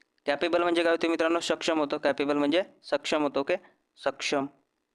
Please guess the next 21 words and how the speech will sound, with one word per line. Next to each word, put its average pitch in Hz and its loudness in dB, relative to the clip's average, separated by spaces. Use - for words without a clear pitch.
त्यानंतर 151 0
बघा, 151 2
प्रोडक्टिव्ह 165 0
म्हणजे 170 0
काय 170 2
होते 170 0
मित्रांनो? 165 -2
उत्पादक 156 -2
होईल, 147 0
ओके. 151 0
उत्पादक. 143 0
आणि 139 0
त्यानंतर 151 2
इफिशियंट 151 0
म्हणजे 147 0
काय 147 2
होईल? 156 2
कार्यक्षम 151 2
होईल, 123 2
ओके. 180 0
कार्यक्षम. 120 -2